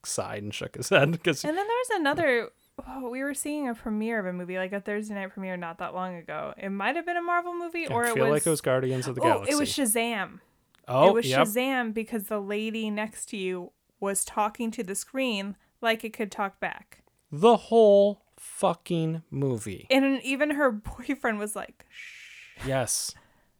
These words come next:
Speaker 1: Yes.
Speaker 2: She had, like, I felt like she had a New Jersey accent, but I don't know
Speaker 1: Yes.
Speaker 2: if she did.
Speaker 1: Because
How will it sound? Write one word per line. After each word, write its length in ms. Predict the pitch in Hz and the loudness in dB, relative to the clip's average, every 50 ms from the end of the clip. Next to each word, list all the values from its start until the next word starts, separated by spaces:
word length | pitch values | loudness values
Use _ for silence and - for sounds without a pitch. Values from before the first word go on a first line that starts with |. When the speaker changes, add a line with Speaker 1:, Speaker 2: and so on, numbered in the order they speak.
| _ _ _ | _ _ _
Speaker 1:
Yes. 560 | - 107 117 117 107 98 - - - - - _ _ _ _ _ _ _ _ _ _ _ _ _ - | -12 -10 -8 -8 -6 -6 -6 -6 -8 -10 -14 _ _ _ _ _ _ _ _ _ _ _ _ _ -18
Speaker 2:
She 180 | - - 233 | -10 -2 0
had, 220 | 233 240 247 240 247 | 2 2 2 0 0
like, 200 | 254 247 240 - - | -2 -2 -2 -4 -6
I 60 | - 226 | -6 -4
felt 180 | 226 262 262 | -2 -2 -2
like 140 | 302 320 302 - | -2 -2 -4 -6
she 120 | - 320 | -4 -4
had 120 | 311 311 | -2 -2
a 40 | 311 | -2
New 200 | 302 302 311 311 285 | -4 -4 -6 -6 -4
Jersey 420 | 294 311 302 294 285 302 302 302 | -4 -4 -4 -4 -4 -6 -4 -4
accent, 560 | 302 302 302 302 - - 311 302 302 294 262 | -4 -4 -4 -8 -8 -8 -6 -6 -6 -8 -6
but 140 | - 214 202 | -6 -2 0
I 80 | 208 214 | 2 2
don't 180 | 254 214 208 | 2 2 2
know 80 | 220 220 | 0 0
Speaker 1:
Yes. 60 | 208 196 | 0 -2
Speaker 2:
if 40 | - | -6
she 140 | - 208 208 | -6 -6 -8
did. 160 | 190 - - - - - _ _ | -8 -8 -10 -14 -16 -20 _ _
Speaker 1:
Because 360 | - 147 - - 156 143 127 | 0 0 2 2 2 2 2